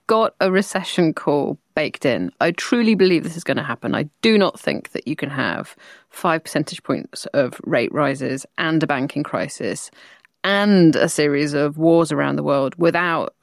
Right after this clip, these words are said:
that being bad for growth. I ju-, you know, I just feel like there's a recession coming through."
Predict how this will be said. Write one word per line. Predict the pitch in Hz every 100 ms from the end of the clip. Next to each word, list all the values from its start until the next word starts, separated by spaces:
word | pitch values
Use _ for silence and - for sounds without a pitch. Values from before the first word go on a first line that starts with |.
| 165
that | 120 -
being | 127 143 147 -
bad | 139 131 131 -
for | - -
growth. | 139 147 - - -
I | 151
ju-, | - -
you | 160
know, | 147
I | 139
just | 143 214 202
feel | 185
like | 147
there's | 147
a | 147
recession | 151 156 -
coming | 135 -
through." | - 127